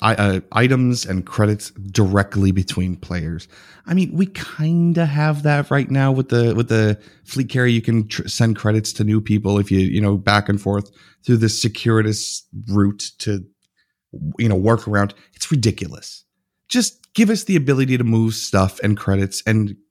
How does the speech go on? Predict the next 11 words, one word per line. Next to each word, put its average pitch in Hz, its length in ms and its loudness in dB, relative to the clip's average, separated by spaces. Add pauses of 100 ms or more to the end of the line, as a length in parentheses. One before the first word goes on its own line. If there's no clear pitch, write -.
(120)
you 123 100 2
know, 98 200 0 (240)
gold 123 340 0
plate 117 280 0
our 110 120 2
newbie 110 540 0
characters 104 580 -2
if 104 140 -10
we 104 100 -2
want 95 280 -10
to. 76 200 -16